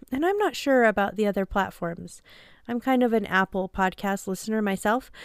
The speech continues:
So if you have left me a review on any platform, I appreciate it so much. This review comes from M M E S S M E. I'm not sure how you say that.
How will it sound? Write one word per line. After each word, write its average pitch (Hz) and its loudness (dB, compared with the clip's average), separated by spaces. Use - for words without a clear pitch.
So 220 4
if 277 6
you 311 6
have 262 0
left 247 6
me 247 2
a 233 4
review 226 6
on 214 2
any 339 4
platform, 247 4
I 233 2
appreciate 220 0
it 208 -4
so 208 0
much. - -4
This 277 0
review 240 4
comes 208 2
from 208 0
M 277 2
M 240 2
E 247 -2
S 226 0
S 208 0
M 202 0
E. 190 -8
I'm 214 -2
not 208 0
sure 220 2
how 208 4
you 202 0
say 185 -2
that. - -10